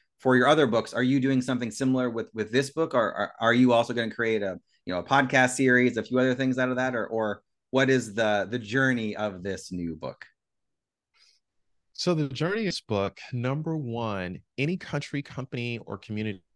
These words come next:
Speaker 2: that's gonna be worth its salt must do right by women.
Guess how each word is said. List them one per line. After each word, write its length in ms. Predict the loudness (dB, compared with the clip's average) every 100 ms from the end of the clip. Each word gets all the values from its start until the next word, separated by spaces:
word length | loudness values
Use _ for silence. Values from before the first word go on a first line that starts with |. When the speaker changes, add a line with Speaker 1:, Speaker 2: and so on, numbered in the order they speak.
| -10
Speaker 2:
that's 340 | -8 -6 -8
gonna 200 | -8 -6
be 160 | -4 -6
worth 400 | -4 -6 -6 -10
its 200 | -14 -10
salt 260 | -10 -10 -12
must 360 | -12 -12 -12
do 120 | -14 -12
right 260 | -10 -12 -12
by 180 | -10 -8
women. 440 | -10 -12 -16